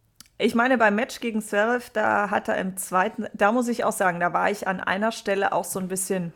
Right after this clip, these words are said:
hm, fand ich's auch ein bisschen stillos.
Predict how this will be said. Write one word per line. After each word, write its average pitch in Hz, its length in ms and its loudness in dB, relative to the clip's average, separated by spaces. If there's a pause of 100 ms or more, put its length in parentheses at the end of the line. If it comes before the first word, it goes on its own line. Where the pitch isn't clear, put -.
hm, 180 260 0 (560)
fand 214 320 2
ich's 208 120 -6
auch 190 180 2
ein 185 60 -4
bisschen 180 300 -6
stillos. 208 720 -2